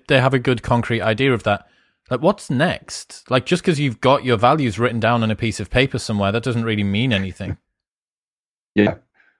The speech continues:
Speaker 2: Well, what's next is the continual self-monitoring, right? And so being, being aware of what you're doing and, and being willing and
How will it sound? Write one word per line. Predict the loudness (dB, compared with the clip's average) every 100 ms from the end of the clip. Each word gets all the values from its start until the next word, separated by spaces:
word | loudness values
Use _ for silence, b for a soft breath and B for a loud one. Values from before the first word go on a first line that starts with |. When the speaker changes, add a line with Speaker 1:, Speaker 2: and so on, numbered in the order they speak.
| _ _ -4
Speaker 2:
Well, | 2
what's | 2 4
next | 4 4 4
is | 0 0
the |
continual | -6 -2 0 0 0 2 2 0
self-monitoring, | 0 0 0 -2 0 0 -2 -12 -14 -20 _ _ -14
right? | -6 -2 -2
And | -2
so | 0 2 2 -2 _ _ _ _ _ _ _ _ _ -4
being, | 0 2 0 -4 -10
being | 0 2
aware | 4 2 2 2 4 4
of | 2
what | -2 -4 -2
you're | -6
doing | 2 2 2 0
and, | -2
and | -2 -2
being | 0 0 -2 -2
willing | 2 4 4
and | 2